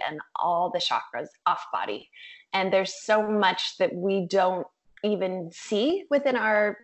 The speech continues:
field, so to speak, that can be cleaned and repaired and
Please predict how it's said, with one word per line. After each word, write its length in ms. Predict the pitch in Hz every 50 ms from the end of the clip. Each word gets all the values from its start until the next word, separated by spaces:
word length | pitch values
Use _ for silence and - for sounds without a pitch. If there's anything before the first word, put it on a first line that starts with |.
| _ _
field, 440 | - 233 214 190 160 - - -
so 180 | - - 196 180
to 100 | 165 170
speak, 380 | 170 - - 165 143 104 - - _ -
that 360 | 180 190 196 190 185 185 170 - - - - - _ -
can 180 | 185 190 202 196
be 400 | 190 190 185 175 170 170 175 - _ -
cleaned 340 | - - 202 185 190 196 196
and 100 | 185 175
repaired 540 | 165 165 - - 180 180 180 185 185 180 180
and 260 | 170 170 170 170